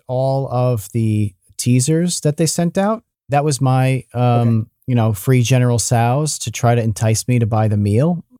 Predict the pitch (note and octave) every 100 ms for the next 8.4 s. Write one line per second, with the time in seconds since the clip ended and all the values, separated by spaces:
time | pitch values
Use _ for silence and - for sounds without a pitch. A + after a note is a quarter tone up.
0 | _ E3+ A2 B2 C3 A#2+ F3+ D3+ D#3 G#3
1 | D#3 - F#3 G#3+ F3+ D#3 F3 - - E3
2 | D#3+ G#3 A#3+ B3+ D3 B2 A#2 A#2 A2 A#2
3 | A#2+ - A#2 A#2 A#2+ A#2+ A#2+ A2+ D#3 E3+
4 | D#3 A3 C#3+ C3+ - _ _ B2 A#2+ A#2
5 | A2+ A2 A2 - - - A3+ C#4+ A#2 -
6 | D3 C#3+ _ - D#3+ G#3 C#3+ - C3 B2+
7 | D3 - C#3+ D3+ - C#3+ C3+ B2+ A#2+ -
8 | A#2+ A#2+ A#2+ A#2